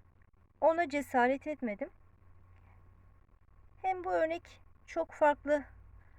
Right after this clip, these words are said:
geldi. Onun için örmeye düşündüm. Her zaman dediğim gibi kimsede görmediğiniz farklı örnekleri örmeyi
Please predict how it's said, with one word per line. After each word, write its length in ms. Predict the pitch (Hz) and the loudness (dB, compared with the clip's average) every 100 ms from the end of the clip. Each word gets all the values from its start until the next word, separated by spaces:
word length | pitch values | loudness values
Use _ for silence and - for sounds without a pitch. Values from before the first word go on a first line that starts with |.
| - - - - | -20 -20 -20 -8
geldi. 500 | 208 190 185 220 339 - - - - | -2 -2 -2 -6 -8 -10 -20 -10 0
Onun 160 | 381 | 0
için 320 | 294 - 226 208 - - | 0 -6 -10 -12 -18 -10
örmeye 460 | 214 208 202 196 190 - - - - - - | -6 -6 -6 -8 -10 -16 -20 -20 -20 -20 -12
düşündüm. 460 | 220 - 190 240 - - - - - - - - - - - - - - - - - - - - - - - - _ _ | -10 -8 -8 -8 -10 -20 -20 -20 -20 -20 -20 -20 -20 -20 -20 -20 -20 -20 -20 -20 -20 -20 -20 -20 -20 -20 -20 -20 _ _
Her 200 | - 302 | 0 2
zaman 400 | 311 302 302 294 | 2 0 0 -2
dediğim 300 | 269 254 269 | -4 -4 -4
gibi 240 | 240 202 214 | -4 -6 -10
kimsede 520 | - 294 - 254 233 | -8 -10 -6 -4 -4
görmediğiniz 720 | 226 233 226 202 180 196 226 | -4 -4 -4 -6 -6 -10 -14
farklı 360 | - 254 254 320 | -2 0 2 0
örnekleri 500 | 302 233 214 - 202 | -2 -2 -4 -8 -6
örmeyi 360 | 220 208 269 | -6 -4 -6